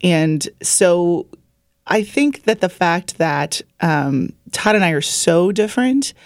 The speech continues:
that I grew up as the youngest child, knowing that everyone would take care of me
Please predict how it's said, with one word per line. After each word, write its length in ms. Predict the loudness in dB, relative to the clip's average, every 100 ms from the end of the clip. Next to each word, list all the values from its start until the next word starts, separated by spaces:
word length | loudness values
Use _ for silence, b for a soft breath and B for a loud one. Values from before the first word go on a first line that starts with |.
| B B -2
that 380 | 0 2 0 0
I 500 | 2 2 2 0 -4 -2
grew 300 | 0 2 2
up 320 | 0 -2 -6 -8
as 200 | -6 -4
the 100 | -2
youngest 380 | -2 -2 -2 -2
child, 540 | -2 0 0 0 0
knowing 280 | 0 2 0
that 100 | 0
everyone 340 | 0 0 0
would 120 | 0 0
take 180 | -4
care 220 | -2 -2 -2
of 120 | -2
me 240 | 0 0